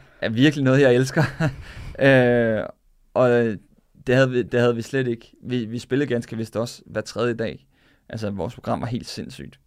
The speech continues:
Så, så der var heller ikke rigtig tid til fridag, men det var bare svært at få, få hverdagen til at hænge sammen, når man ikke lige vidste, hvordan næste dag så ud,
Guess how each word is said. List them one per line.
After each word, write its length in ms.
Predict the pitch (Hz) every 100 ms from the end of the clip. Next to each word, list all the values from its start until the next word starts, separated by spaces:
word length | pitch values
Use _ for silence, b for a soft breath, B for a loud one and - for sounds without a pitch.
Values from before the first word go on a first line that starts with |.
| _
Så, 320 | - 120 107 -
så 480 | - - 117 104 85 - _ -
der 60 | 110
var 140 | 120
heller 180 | 127 123
ikke 100 | 113
rigtig 160 | 123 110
tid 200 | - 156
til 120 | 131
fridag, 380 | - 104 87 71
men 260 | 101 110 - b b _ -
det 80 | 151
var 80 |
bare 140 | 147 156
svært 240 | - 127
at 80 | 127
få, 260 | 139 131 120
få 160 | -
hverdagen 380 | 120 117 131 117
til 120 | 135
at 60 | 120
hænge 140 | 113
sammen, 380 | - 113 - 113
når 80 | 113
man 160 | 120
ikke 140 | 123 131
lige 140 | 127
vidste, 240 | 117 120 -
hvordan 240 | 113 110
næste 280 | 113 113 107
dag 220 | 98 80
så 100 | 101
ud, 200 | 104 95